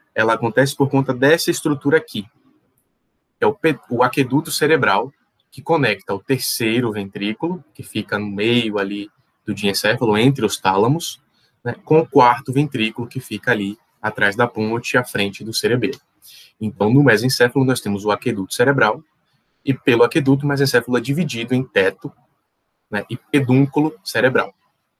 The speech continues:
Deixa eu ver que esse pedúnculo depois é dividido em base e tegmento. Essa aqui é uma imagem tridimensional pra vocês começarem a se habituar,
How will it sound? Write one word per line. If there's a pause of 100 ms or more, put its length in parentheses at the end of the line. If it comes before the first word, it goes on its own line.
Deixa
eu
ver
que
esse
pedúnculo
depois
é
dividido
em
base
e
tegmento. (1600)
Essa
aqui
é
uma
imagem
tridimensional
pra
vocês
começarem
a
se
habituar,